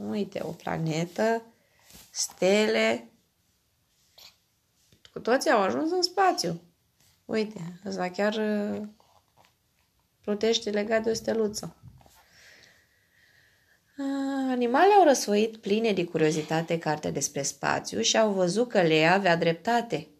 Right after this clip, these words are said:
Au aflat tot ce voiau să știe și au văzut cele mai interesante lucruri despre planete. Era într-adevăr ca și cum ar fi fost acolo. A doua zi au citit despre castele, apoi despre unicorni, regi viteji, prinți buni și curajoși, prințese frumoase și milostive.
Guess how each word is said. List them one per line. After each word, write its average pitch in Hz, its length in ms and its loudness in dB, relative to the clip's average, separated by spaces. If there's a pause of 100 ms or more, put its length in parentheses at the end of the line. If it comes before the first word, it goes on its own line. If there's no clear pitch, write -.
Au 277 200 4
aflat 269 340 2
tot 262 160 0
ce 247 100 -2
voiau 214 340 2
să 220 160 -2
știe 240 420 0
și 254 120 0
au 220 120 2
văzut 202 420 -2
cele 190 220 -2
mai 170 220 -2
interesante 165 760 -2
lucruri 180 500 -4
despre 175 320 -6
planete. 160 680 -6 (220)
Era 220 240 0
într-adevăr 208 640 0
ca 208 160 -2
și 185 300 -2
cum 160 120 -6
ar 170 100 0
fi - 160 -10
fost 160 340 -8
acolo. 175 640 0 (600)
A 403 180 4
doua 247 280 8
zi 180 220 2
au 170 100 4
citit 156 380 -4
despre 151 340 -4
castele, 160 760 0
apoi 165 320 0
despre 151 340 -4
unicorni, 165 840 2
regi 135 280 -2
viteji, 165 720 4
prinți 139 400 -6
buni 156 200 -6
și - 140 -6
curajoși, 202 800 2
prințese 143 520 -6
frumoase 160 600 -4
și 160 180 -6
milostive. 175 840 -2